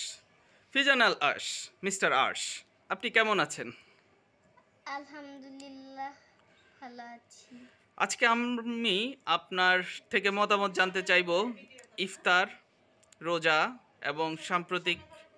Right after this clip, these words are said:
Speaker 1: সাম্প্রতিক সময় নিয়ে। তো আপনি আজকে রোজা রেখেছেন?
Speaker 2: রেখেছি।
Speaker 1: আচ্ছা, আপনি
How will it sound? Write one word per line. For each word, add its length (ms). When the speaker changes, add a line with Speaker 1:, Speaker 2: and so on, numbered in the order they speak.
Speaker 1:
সাম্প্রতিক 580
সময় 300
নিয়ে। 280
তো 60
আপনি 300
আজকে 220
রোজা 260
রেখেছেন? 400
Speaker 2:
রেখেছি। 600
Speaker 1:
আচ্ছা, 480
আপনি 380